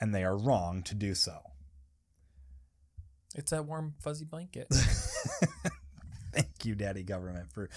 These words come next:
Speaker 1: protecting us so well. Look at the level of regulation that exists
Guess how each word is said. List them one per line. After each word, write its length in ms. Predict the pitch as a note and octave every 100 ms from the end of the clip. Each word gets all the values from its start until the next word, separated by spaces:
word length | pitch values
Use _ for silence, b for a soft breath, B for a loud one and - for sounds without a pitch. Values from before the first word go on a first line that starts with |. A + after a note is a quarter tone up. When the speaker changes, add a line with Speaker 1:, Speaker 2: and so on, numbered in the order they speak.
| B
Speaker 1:
protecting 680 | - E3 - - - - A#2
us 180 | G#2 G2
so 140 | - A2
well. 320 | A2+ A2 F2+ B B -
Look 300 | C3 E3 G3+
at 120 | D#3
the 100 | D3
level 520 | A#2+ A2 A2 B2 B2
of 220 | - G2+ G2
regulation 880 | G#2 G2+ G2+ G2 F#2+ - F#2+ F#2+ G2 B B F#2+
that 180 | G2
exists 480 | F#2+ F2+ F#2 E2+ -